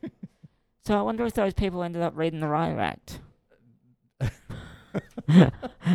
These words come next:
Speaker 2: The, the losers. <laughs>
Speaker 1: Yeah, imagine that.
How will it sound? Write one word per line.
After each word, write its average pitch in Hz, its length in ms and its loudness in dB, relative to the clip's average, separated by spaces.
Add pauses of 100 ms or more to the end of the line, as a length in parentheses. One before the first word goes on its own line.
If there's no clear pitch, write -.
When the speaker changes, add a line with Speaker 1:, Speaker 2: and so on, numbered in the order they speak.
(120)
Speaker 2:
The, 175 280 2
the 190 120 4
losers. 185 600 4
<laughs> - 60 0 (240)
Speaker 1:
Yeah, 320 260 -2 (180)
imagine 180 500 0
that. 202 200 -4